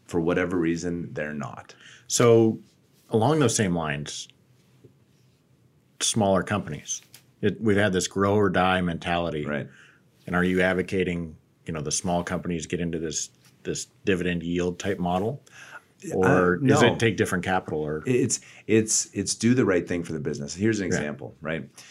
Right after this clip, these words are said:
Speaker 1: So when I started my career in two thousand one, and, and the, the mindset was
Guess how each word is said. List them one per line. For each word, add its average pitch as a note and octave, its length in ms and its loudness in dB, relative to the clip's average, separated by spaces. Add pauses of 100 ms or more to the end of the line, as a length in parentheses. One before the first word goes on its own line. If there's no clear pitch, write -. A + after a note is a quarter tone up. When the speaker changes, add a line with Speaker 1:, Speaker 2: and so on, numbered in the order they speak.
Speaker 1:
So - 120 -2
when F#2+ 100 2
I G#2+ 60 2
started G#2 280 2
my F#2 140 0
career F2 220 -2
in E2+ 80 -2
two F#2 100 -6
thousand E2 340 -2
one, D2 380 -6 (120)
and, D2+ 260 -6
and D2+ 240 -8
the, D2 160 -4
the C#2+ 220 -8 (280)
mindset D#2 560 -4
was D2 460 -6